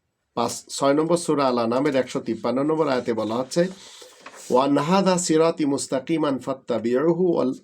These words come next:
ওয়ালা তাত-, ফাত্তাবিউহু ওয়ালা তাত্তাবিউস সুবুল ফাতাফাররাকা বিকুম আন সাবিলি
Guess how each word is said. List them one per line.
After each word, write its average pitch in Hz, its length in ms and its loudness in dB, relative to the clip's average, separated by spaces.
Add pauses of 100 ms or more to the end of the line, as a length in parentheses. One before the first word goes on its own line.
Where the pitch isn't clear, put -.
(640)
ওয়ালা 135 300 2
তাত-, - 440 -8 (640)
ফাত্তাবিউহু 151 1040 4
ওয়ালা 127 340 2
তাত্তাবিউস 127 840 -2
সুবুল 120 320 0 (2500)
ফাতাফাররাকা 147 800 0
বিকুম 123 280 -4
আন 107 160 -2
সাবিলি 101 580 -8